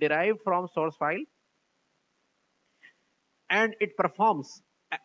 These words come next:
functions and actions। जैसे नोटपैड खोला ना, ये एक्स जी file है। जिसने भी नोटपैड को बनाया, उसने जो उसका source code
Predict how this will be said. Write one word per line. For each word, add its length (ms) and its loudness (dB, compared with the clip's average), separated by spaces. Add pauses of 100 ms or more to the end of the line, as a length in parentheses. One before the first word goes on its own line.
(160)
functions 440 -2
and 140 0
actions। 380 -14 (920)
जैसे 220 -2 (220)
नोटपैड 360 -2
खोला 240 0
ना, 140 -6 (220)
ये 160 -2 (160)
एक्स 160 -8
जी 80 -2
file 280 -2
है। 60 -14 (920)
जिसने 280 -4
भी 100 -4
नोटपैड 400 0
को 120 -2
बनाया, 360 4 (200)
उसने 280 -6
जो 80 -2
उसका 200 -2
source 380 4
code 220 0